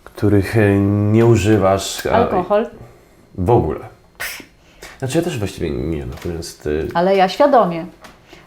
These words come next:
Speaker 2: bo sprawdziłam, jak alkohol działa na ludzki organizm i zrozumiałam, co to znaczy.
Speaker 1: Czyli?
Speaker 2: Alkohol zmienia działanie białek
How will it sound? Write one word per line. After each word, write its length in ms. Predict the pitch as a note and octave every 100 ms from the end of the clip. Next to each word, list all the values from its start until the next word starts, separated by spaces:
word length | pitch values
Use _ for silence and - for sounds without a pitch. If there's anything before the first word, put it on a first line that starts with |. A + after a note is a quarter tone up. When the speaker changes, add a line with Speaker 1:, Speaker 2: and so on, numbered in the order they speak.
| -
Speaker 2:
bo 100 | F#3+
sprawdziłam, 560 | - A3 F#3+ G3+ G3
jak 180 | G3 G3
alkohol 380 | G3 G3 G3+ G#3+
działa 280 | G3 F3 F3
na 100 | F3
ludzki 300 | F3 - A#3+
organizm 500 | C4 D4+ G3 F3 F3
i 120 | G#3+ F#3+
zrozumiałam, 720 | F#3 F3+ F3+ F3+ E3+ D#3 E3
co 140 | -
to 140 | - G#3+
znaczy. 460 | B3 A#3 - - - - - _
Speaker 1:
Czyli? 420 | - E2+ E2+ D3 - _ _ - - - - - _ _ _ _ _ _ _
Speaker 2:
Alkohol 420 | G#3+ F4 F4+ E4
zmienia 280 | C4 C#4 C4
działanie 400 | A3+ G#3 G#3 G3+
białek 440 | F3+ E3+ F3 E3+